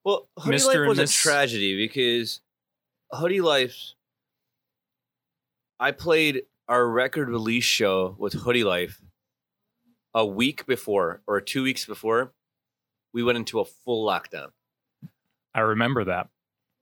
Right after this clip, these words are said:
Speaker 1: And then I moved, then I started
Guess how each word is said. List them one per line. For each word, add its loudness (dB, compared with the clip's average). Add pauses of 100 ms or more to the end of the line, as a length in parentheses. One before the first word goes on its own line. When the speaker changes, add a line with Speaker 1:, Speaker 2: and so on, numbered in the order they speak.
(340)
Speaker 1:
And -8
then 0 (1900)
I 0
moved, -4 (560)
then 0
I 2
started 2